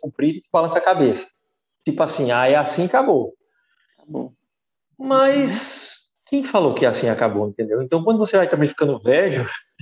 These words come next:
Speaker 1: <laughs> eu acho que você vai percebendo que, cara, é tudo olhar. Não é porque, sei lá, Fletcher usa umas características que eu não uso, que eu não tenho a mínima experiência e que talvez eu não curta,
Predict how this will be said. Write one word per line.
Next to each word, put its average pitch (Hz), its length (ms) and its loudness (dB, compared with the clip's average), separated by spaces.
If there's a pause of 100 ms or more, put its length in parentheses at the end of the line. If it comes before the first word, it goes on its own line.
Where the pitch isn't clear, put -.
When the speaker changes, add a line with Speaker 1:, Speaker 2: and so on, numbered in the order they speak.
(140)
Speaker 1:
<laughs> 190 560 -10
eu 143 120 2
acho 165 140 2
que 220 60 -2
você 190 180 4
vai 202 120 4
percebendo 262 800 4
que, - 140 -4 (100)
cara, 359 480 2 (640)
é - 100 2
tudo 339 280 2
olhar. 202 720 2 (100)
Não 220 180 0
é 269 100 4
porque, 196 760 0 (920)
sei 170 180 -2
lá, 120 300 0
Fletcher 147 640 0
usa 131 600 0 (100)
umas 123 160 -8
características 135 680 -2
que - 120 0
eu 165 80 2
não 170 140 2
uso, 156 440 0
que - 100 -2
eu 175 80 2
não 165 200 -2
tenho 165 140 0
a 151 40 -4
mínima 170 200 -2
experiência 151 800 -2
e - 40 -20
que - 80 -20
talvez 156 240 0
eu 165 60 2
não 165 220 2
curta, 185 460 0